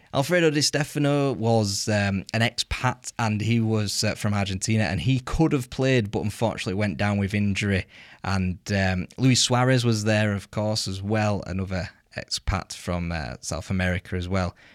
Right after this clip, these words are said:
Puskas and Paco Gento were there as well, and, um, it was really a team from Spain, from all over the globe. Um, of course, Puskas being, uh, naturalised in Spain after the Hungarian Revolution.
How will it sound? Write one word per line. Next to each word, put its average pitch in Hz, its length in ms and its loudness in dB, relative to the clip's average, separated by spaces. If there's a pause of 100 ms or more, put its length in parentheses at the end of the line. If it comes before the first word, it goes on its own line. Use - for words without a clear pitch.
(480)
Puskas 185 480 0
and 110 140 0
Paco 123 340 0
Gento 120 420 2
were 101 120 2
there 98 240 2
as 98 120 0
well, 101 440 2
and, 98 280 2
um, 95 240 2
it 64 60 -6
was 95 140 -6
really 98 260 0
a 92 60 -2
team 95 380 -2
from 92 360 -4
Spain, 92 460 0 (440)
from 110 200 0
all 117 420 2
over 98 240 0
the 95 120 0
globe. 98 600 2
Um, 92 300 0
of - 100 -10
course, 90 280 -4
Puskas - 540 -6
being, 90 300 0
uh, 85 160 -4
naturalised 90 560 -4
in 92 80 -4
Spain 85 320 -2
after 85 220 -6
the 85 180 -6 (200)
Hungarian 90 540 0
Revolution. 90 640 -2